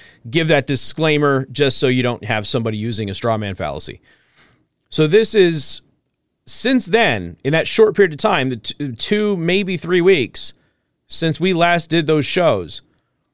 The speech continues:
what I'm gonna give you today is a fraction of what has developed since then. And maybe tomorrow or maybe the day after that, we'll go into more. I don't know.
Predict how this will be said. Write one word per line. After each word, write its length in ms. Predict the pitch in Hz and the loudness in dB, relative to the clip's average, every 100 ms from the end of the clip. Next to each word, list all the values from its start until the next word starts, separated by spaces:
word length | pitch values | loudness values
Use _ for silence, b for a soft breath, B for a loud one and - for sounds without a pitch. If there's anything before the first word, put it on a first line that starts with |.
| _ _ _ | _ _ _
what 220 | 123 160 | -2 2
I'm 140 | 185 233 | 2 2
gonna 120 | 226 | 2
give 180 | 196 208 | 0 0
you 80 | |
today 600 | 185 170 202 165 131 120 - _ _ _ _ _ _ - | 0 4 4 4 0 -4 -14 _ _ _ _ _ _ 0
is 720 | 175 165 156 131 - - - _ _ _ _ _ _ _ _ _ _ _ _ | 2 2 0 -4 -8 -8 -12 _ _ _ _ _ _ _ _ _ _ _ _
a 40 | |
fraction 720 | 131 - 190 196 - 131 104 107 _ _ _ _ _ _ _ _ - | -8 0 0 0 -2 -4 -6 -10 _ _ _ _ _ _ _ _ 0
of 220 | 139 127 | 0 2
what 200 | 143 147 | 2 2
has 240 | 151 131 | 2 0
developed 540 | 120 113 135 151 147 - | -2 0 2 2 0 -4
since 340 | - 143 131 | -2 -2 -4
then. 260 | 87 57 - _ _ _ _ _ _ _ _ _ _ _ _ _ _ _ _ _ _ | -8 -10 -14 _ _ _ _ _ _ _ _ _ _ _ _ _ _ _ _ _ _
And 160 | 127 131 | -4 0
maybe 340 | 151 175 170 | 0 0 -2
tomorrow 500 | - 147 139 156 175 | -2 0 4 4 6
or 140 | 165 131 | 4 2
maybe 240 | 135 147 | 0 -2
the 80 | 127 | 0
day 180 | 135 139 | 2 2
after 260 | 143 139 | 2 0
that, 200 | 135 143 | 2 2
we'll 80 | 123 | 0
go 160 | 117 165 | 0 2
into 120 | 156 | 2
more. 240 | 135 185 | 2 2
I 100 | 95 | 2
don't 120 | 95 123 | 0 0
know. 220 | 165 | -2